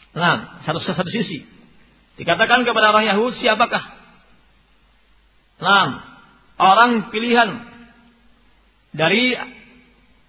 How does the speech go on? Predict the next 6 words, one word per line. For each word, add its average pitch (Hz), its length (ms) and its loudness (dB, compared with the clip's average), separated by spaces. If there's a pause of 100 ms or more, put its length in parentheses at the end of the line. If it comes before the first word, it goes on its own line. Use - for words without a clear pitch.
(380)
yang 196 240 0
memeluk 226 240 0
agama 190 400 -2
kalian 175 320 -4
siapa?" - 320 -10 (1700)
Mereka, 180 420 0